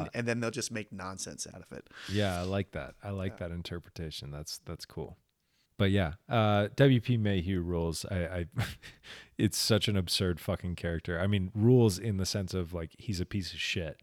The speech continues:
Speaker 1: but,
Speaker 2: Yeah.
Speaker 1: uh, it's really fucking entertaining to watch pieces of shit on film sometimes.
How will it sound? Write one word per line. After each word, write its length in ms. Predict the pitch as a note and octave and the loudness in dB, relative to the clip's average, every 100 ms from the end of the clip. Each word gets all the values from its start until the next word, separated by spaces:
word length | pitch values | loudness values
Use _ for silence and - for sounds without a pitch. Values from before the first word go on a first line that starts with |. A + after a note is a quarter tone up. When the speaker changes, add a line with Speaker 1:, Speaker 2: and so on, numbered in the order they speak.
| _ | _
Speaker 1:
but, 260 | F#2+ D#2+ - | -6 -6 -6
Speaker 2:
Yeah. 100 | - | -6
Speaker 1:
uh, 320 | F2+ D#2 D2+ D2+ - | -6 -6 -8 -14 -12
it's 200 | - G2+ - - | -8 -8 -8 -2
really 320 | G2 F2+ E2 | 2 2 0
fucking 320 | - F2+ E2+ | -4 -6 -8
entertaining 580 | E2 D#2+ - F2+ D#2 D#2 | -8 -10 -10 -10 -10 -10
to 100 | - | -10
watch 300 | D#2 D2 - | -8 -10 -10
pieces 300 | F2+ D#2 E2 | -12 -12 -10
of 100 | E2 | -10
shit 240 | - F2+ | -8 -10
on 140 | E2+ F2+ | -10 -8
film 260 | B2 C3+ | -6 -6
sometimes. 540 | - E2 E2+ E2+ E2 | -8 -10 -10 -12 -12